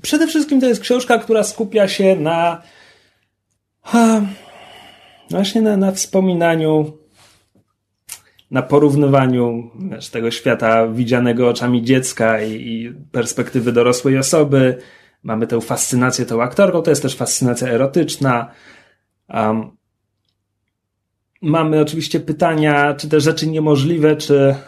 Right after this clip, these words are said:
czy one tam są naprawdę w tym świecie powieści, czy może to jest wszystko w głowie bohaterki, no bo było, nie było, poznaliśmy ją w klinice psychiatrycznej.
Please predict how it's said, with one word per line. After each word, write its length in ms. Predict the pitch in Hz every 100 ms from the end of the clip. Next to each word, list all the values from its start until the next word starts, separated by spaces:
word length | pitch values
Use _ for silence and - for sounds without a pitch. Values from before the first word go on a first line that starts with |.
| - _ _
czy 160 | - 143
one 200 | 139 135
tam 220 | 135 139
są 320 | 135 143 143
naprawdę 540 | 139 127 135 131 147 156
w 80 | 156
tym 160 | 156
świecie 320 | 151 165 160
powieści, 540 | 156 160 156 170 - 143
czy 120 | 135
może 240 | 120 117
to 100 | 113
jest 140 | 113 113
wszystko 320 | - 127 127
w 60 | 120
głowie 240 | 123 127
bohaterki, 540 | 127 127 131 190 185
no 80 | 151
bo 120 | 131
było, 280 | 120 131 123
nie 120 | 127
było, 260 | 127 135 120
poznaliśmy 760 | 117 - 127 117 123 127 135
ją 220 | 127 117 120
w 360 | - - -
klinice 540 | - 156 170 147 127 120
psychiatrycznej. 880 | - 123 120 120 120 - 127 123